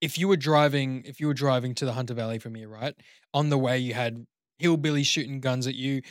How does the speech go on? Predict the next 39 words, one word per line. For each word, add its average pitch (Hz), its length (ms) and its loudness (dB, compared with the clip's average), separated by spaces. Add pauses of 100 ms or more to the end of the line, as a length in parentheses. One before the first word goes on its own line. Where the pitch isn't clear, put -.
(180)
a 127 80 -8
volcanic 135 540 0
eruption, 127 640 -4 (240)
a - 40 -20
T-Rex 139 500 0
attacks 127 320 -2
the 135 80 -6
car 123 260 -2
at 127 80 -10
one 127 180 -6
checkpoint, 127 460 -4
et 120 100 -6
cetera, 123 200 -2
et 113 80 -10
cetera. 120 360 -4 (260)
That 156 200 4
would 170 140 -2
seem 156 200 4
long, 143 380 6
but 131 160 -4
going 160 300 4
back, 139 460 2 (360)
do 147 80 -4
you 151 80 0
think 147 220 -2
it 151 40 -6
would 143 140 0
be 143 200 2 (100)
equally 165 300 2
long? 165 300 4
Or 180 180 4
because 208 680 8 (880)
that 165 160 4
part 180 240 6
of 165 40 4
your 156 120 4
brain 156 280 6
that's 147 160 0
like, 143 200 4